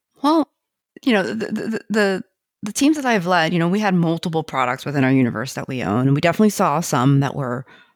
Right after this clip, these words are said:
more widely used than others, for sure. Um, but to be honest, I mean, it, it, I hear you. Seasonality is definitely an important piece to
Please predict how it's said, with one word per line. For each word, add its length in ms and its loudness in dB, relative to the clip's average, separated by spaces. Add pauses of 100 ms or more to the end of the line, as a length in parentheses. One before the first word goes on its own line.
(180)
more 220 2
widely 400 -4
used 300 -6
than 100 -4
others, 420 -8 (440)
for 180 -12
sure. 540 -4
Um, 420 2 (100)
but 140 -2
to 100 -4
be 160 0
honest, 300 2
I 20 2
mean, 220 4
it, 140 -8 (160)
it, 180 -2 (540)
I 100 2
hear 240 -2
you. 200 0
Seasonality 640 2
is 100 -2
definitely 360 0
an 120 2
important 440 0
piece 440 -4
to 360 -4